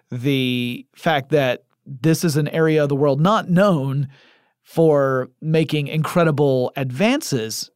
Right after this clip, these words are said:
in A I technology. It's not like you look at Europe as saying, "This is where the hotbed for A I development is," but it is a region that's dedicating a lot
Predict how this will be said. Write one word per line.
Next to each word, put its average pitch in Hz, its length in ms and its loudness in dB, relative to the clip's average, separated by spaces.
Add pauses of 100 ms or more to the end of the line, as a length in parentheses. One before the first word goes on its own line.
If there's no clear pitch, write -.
(160)
in 143 300 -2
A 139 160 -2
I 120 180 -4
technology. 117 600 -6
It's 127 160 -8
not 147 220 -2
like 135 300 -4
you 151 180 -2
look 143 220 0
at 131 120 -8
Europe 135 320 -2
as 120 100 -6
saying, 123 300 -4 (320)
"This 147 280 0
is 135 160 -2
where 127 220 0
the 120 80 -6
hotbed 127 720 -2
for 123 180 -4
A 135 120 0
I 123 140 -2
development 131 520 0
is," 110 220 -8 (440)
but 165 120 4
it 160 220 0
is 220 360 2
a 170 80 4
region 147 600 0 (300)
that's 151 280 0
dedicating 151 720 0
a - 100 -6
lot 147 460 0